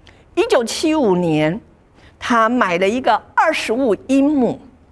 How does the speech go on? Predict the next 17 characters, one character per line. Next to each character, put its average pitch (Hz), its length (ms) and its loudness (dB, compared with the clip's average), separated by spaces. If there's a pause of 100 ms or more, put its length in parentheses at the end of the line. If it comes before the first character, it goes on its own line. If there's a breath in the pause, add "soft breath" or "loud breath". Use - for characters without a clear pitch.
(140)
大 240 100 -2
概 196 200 -4
是 196 240 -4
三 254 320 -2
万 240 180 2
平 214 260 -2
左 175 280 -2
右 220 260 0
的 156 140 -4
地， 254 280 -6 (520 soft breath)
建 269 280 0
立 240 160 -4
了 175 200 -2
P - 180 -8
T 226 220 0
L 190 380 0
的 - 220 -8